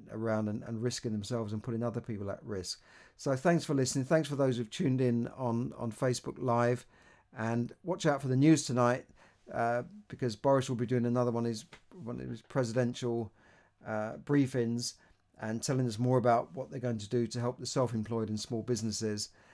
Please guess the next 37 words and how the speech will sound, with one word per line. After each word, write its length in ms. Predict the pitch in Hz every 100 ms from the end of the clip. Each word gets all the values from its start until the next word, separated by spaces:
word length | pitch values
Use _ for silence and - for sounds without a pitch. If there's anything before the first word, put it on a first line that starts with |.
| - -
and 180 | 113 110
perhaps 400 | 131 - - - _ _ -
talking 240 | 123 117
about 240 | 113 110 135
these 180 | 117
new 160 | 113 120
powers 420 | - 117 117 110
that 120 | 101
are 40 | 135 -
coming 220 | 95 95
in. 180 | 92 90 - _
So 140 | 127
thanks 240 | 147 160 -
for 100 | 131
listening, 480 | 117 127 120 117 - _ _ _
and 400 | 110 113 117 127 -
good 160 | 147
luck, 300 | 135 131 - _ -
and 120 | 113
stay 300 | - 151 147
safe, 500 | - 131 127 123 -
stay 320 | - - 143
at 80 | 135
home, 300 | 127 127 127
don't 220 | 120 135
go 80 | 131
out 200 | 123 120
and, 220 | 120 117 - -
and 140 | 127
gather 300 | 110 131 120
in 120 | 117 113
the 60 |
parks. 600 | - 131 117 117 - - - _ -
Uh, 200 | 120 113
j-, 180 | 127 85
just, 280 | 107 131 -
just, 280 | - -